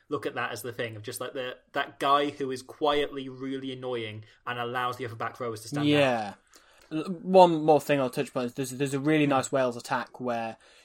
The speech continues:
Speaker 2: Sh-, Shane Williams is blooming good, isn't he? Where he sort of starts crabbing across field and then he, he manages to somehow put James Hook in, like, so ma-, like, acres of space,
Speaker 1: Mm.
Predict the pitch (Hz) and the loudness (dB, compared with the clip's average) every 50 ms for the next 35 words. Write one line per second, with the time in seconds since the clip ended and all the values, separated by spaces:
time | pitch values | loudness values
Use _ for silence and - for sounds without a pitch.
0 | _ - _ 160 - - - 202 - 311 247 175 151 143 139 135 131 - 123 - | _ -16 _ -10 -8 -6 -4 6 8 8 10 10 8 4 2 0 -2 -6 -10 -4
1 | - 139 131 123 120 117 - 123 113 123 123 120 110 104 - _ _ _ _ _ | -2 -2 -2 -2 -2 -4 -4 -6 -4 -4 -4 -6 -6 -8 -12 _ _ _ _ _
2 | 160 156 147 151 147 - 196 175 156 - - - 156 - - - - 170 156 147 | 2 2 2 2 2 2 4 2 2 2 2 2 2 2 0 -2 2 2 2 4
3 | 147 139 135 - - 143 - - - 160 143 123 117 110 110 - - _ - - | 2 0 0 0 0 -2 -2 0 2 2 2 2 0 -2 -8 -12 -18 _ -20 -14
4 | - - 143 143 139 131 127 139 - - 143 151 156 147 - - 175 180 190 202 | -4 -2 0 2 2 0 -2 -6 -10 -8 -8 -6 -6 -8 -8 -2 0 2 2 4
5 | 196 190 185 - - 160 - - 196 175 165 151 - - - 147 - 139 135 131 | 2 2 0 -2 -2 -2 2 2 4 4 4 2 0 0 -4 -2 -2 -2 -2 -2
6 | - 147 123 - 131 113 110 113 117 120 - - _ _ _ - - - - - | -4 -8 -8 -6 -8 -8 -6 -6 -8 -8 -10 -14 _ _ _ -10 -4 -2 0 4
7 | - 190 190 190 180 160 160 - 165 156 - - 156 160 156 - - 135 123 120 | 6 8 8 8 8 6 2 2 0 -2 -2 0 0 0 0 0 -2 -4 -4 -6
8 | - - 120 107 98 - - 185 175 151 | -6 -6 -6 -6 -6 -6 -4 -4 -4 -6